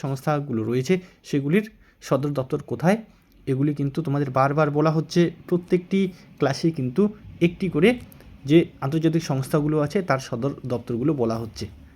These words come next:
তাই এগুলো কিন্তু ভালোভাবে তোমরা দেখে যাবে। এবারে দেখো একটি কারেন্ট অ্যাফেয়ার্স থেকে প্রশ্ন, তোমাদের কারেন্ট অ্যাফেয়ার্স থেকে প্রশ্ন থাকবে। তো এখানে দু হাজার চব্বিশ সালের অলিম্পিক গেমসের আয়োজক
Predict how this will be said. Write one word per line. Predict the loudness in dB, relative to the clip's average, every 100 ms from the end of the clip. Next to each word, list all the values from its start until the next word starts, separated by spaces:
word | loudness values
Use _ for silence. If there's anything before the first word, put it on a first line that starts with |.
| -20 0
তাই | 2 2 0 -20 _ -6
এগুলো | -2 0 0
কিন্তু | 0 0 0
ভালোভাবে | 2 2 2 2 0 0 -2
তোমরা | 2 2 0 -12 -20 _ 2
দেখে | 4 4 2
যাবে। | 0 -4 _ _ _ -20 _ _ _ _ _ _ _ _ _ _ _ -20 -20 -20 -20 -4 2
এবারে | 4 6 4
দেখো | 4 2
একটি | 2 0 4
কারেন্ট | 4 4 2
অ্যাফেয়ার্স | 2 -2 0
থেকে | -2 0 0
প্রশ্ন, | -2 -2 -6 -8 -18 -20 -20 -20 -6
তোমাদের | -2 0 0
কারেন্ট | 0 0
অ্যাফেয়ার্স | -2 -2 -4 -6
থেকে | -6 -4
প্রশ্ন | -4 -4 -4 -2
থাকবে। | 2 2 0 -14 -20 -20 -4 4
তো | 6
এখানে | 6 4 6
দু | 4
হাজার | 4 4
চব্বিশ | 4 2 0
সালের | 2 2 2
অলিম্পিক | 4 4 2 2
গেমসের | 4 2 0 0
আয়োজক | 2 4